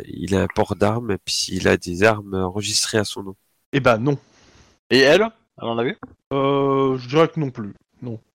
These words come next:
Speaker 3: Et on fait la liste de tous ceux qui ont un Beretta, euh,
Speaker 1: Ouais, dans
Speaker 2: Ah, le
Speaker 1: ses
Speaker 2: problème, c'est
Speaker 1: amis,
Speaker 2: que même si
Speaker 1: euh,
Speaker 2: j'avais la liste de
Speaker 1: ses
Speaker 2: tous ceux qui ont
Speaker 1: collègues.
Speaker 2: un Beretta, euh, le problème, c'est que ça reste une arme non, euh, non répertoriée, donc, euh,
Speaker 3: Bah,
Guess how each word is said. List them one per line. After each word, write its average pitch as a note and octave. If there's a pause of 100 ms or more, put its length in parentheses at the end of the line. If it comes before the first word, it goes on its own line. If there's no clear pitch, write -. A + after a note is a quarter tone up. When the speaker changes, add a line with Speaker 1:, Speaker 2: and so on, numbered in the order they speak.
(440)
Speaker 3:
Et A2
on A#2
fait D3+
la D#3
liste G#3
de C#3+
tous D#3+
ceux A3+
qui G#3
ont C#3
un B2
Beretta, C3+
euh, G#2+ (800)
Speaker 1:
Ouais, A2+ (160)
dans G#2+
Speaker 2:
Ah, G#2
le -
Speaker 1:
ses A2+
Speaker 2:
problème, A2
c'est D#3
Speaker 1:
amis, D#3
Speaker 2:
que -
même -
si G#2+
Speaker 1:
euh, -
Speaker 2:
j'avais D3
la C#3+
liste F3
de C#3
Speaker 1:
ses A2
Speaker 2:
tous -
ceux A2
qui G#2+
ont B2
Speaker 1:
collègues. C3+
Speaker 2:
un C3
Beretta, B2+ (520)
euh, A2+
le A#2
problème, D#3
c'est D3
que C3
ça D3
reste F3
une D#3+
arme D3+
non, C#3+
euh, A2+ (760)
non C#3+
répertoriée, D3
donc, A#2
euh, A2+ (960)
Speaker 3:
Bah, C#3+